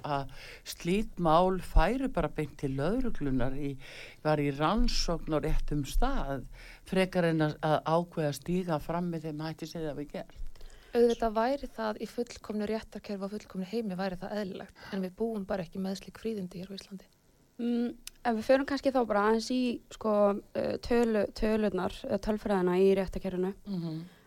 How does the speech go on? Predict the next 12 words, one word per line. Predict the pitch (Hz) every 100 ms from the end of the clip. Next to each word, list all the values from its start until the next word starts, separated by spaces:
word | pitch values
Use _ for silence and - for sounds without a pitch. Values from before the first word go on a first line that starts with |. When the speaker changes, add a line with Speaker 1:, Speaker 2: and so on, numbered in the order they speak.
| -
Speaker 3:
að, | 196 190 185 185 - -
um, | 196 190 185 185 180 - _ - -
fjörutíu | - 165 247 269 -
prósent | 233 233 220 -
þolenda | 208 190 190 190 214 - _ _ _ _ _ _ _ -
hvers | 220 202
kyns | - 190 180
ofbeldis | - 196 - 190 180 240 294 - - - - _ -
leita | 214 214 214
sér | 214
ekki | 196 196 - 202
aðstoðar, | 190 - - 180 247